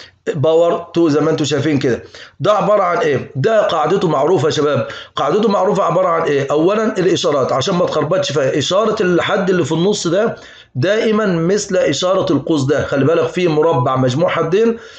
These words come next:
وفي ممكن احط لك بعض المسائل مربع فرق بين حدين، يعني A ناقص B the power two. ت-، تمام؟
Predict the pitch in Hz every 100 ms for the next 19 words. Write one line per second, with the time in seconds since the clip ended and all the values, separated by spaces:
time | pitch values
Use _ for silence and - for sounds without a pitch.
0 | - 151 151 233 214 233 220 170 175 220
1 | 180 175 208 185 170 165 196 196 214 -
2 | - _ _ _ _ _ _ _ 139 135
3 | 175 208 151 190 190 - - - - 190
4 | 196 165 175 - 151 131 170 123 131 131
5 | 139 185 190 160 180 190 165 131 151 208
6 | 165 160 175 156 - 139 117 - _ _
7 | _ 135 143 127 151 202